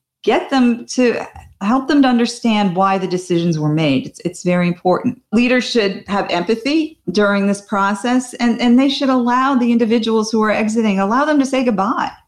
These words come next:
and avoid multiple rounds of layoffs. Layoffs happen in a repeated fashion. Uh, it creates a lot of uncertainty in the workforce.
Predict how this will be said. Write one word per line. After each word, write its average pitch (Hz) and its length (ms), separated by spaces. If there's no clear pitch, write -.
and 214 320
avoid 240 540
multiple 214 460
rounds 165 360
of 160 100
layoffs. 147 560
Layoffs 196 720
happen 180 800
in 160 480
a 170 40
repeated 185 680
fashion. 208 840
Uh, 170 80
it 170 260
creates 254 340
a 180 60
lot 175 220
of 160 80
uncertainty 202 580
in 190 140
the 175 80
workforce. 165 880